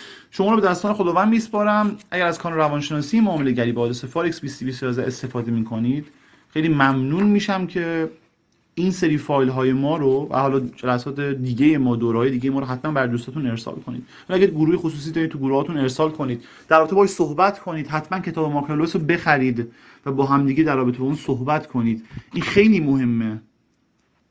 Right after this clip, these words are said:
که این باورها رو ما بتونیم به هم دیگه انتقال بدیم، چون وقتی که ما بتونیم این مسئله رو بر دیگری توضیح بدیم، ذهن ما آماده تر می‌شه.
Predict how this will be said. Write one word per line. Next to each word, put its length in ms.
که 140
این 260
باورها 460
رو 60
ما 120
بتونیم 300
به 80
هم 240
دیگه 180
انتقال 400
بدیم، 160
چون 140
وقتی 200
که 80
ما 160
بتونیم 360
این 180
مسئله 320
رو 140
بر 140
دیگری 360
توضیح 460
بدیم، 400
ذهن 320
ما 120
آماده 440
تر 200
می‌شه. 440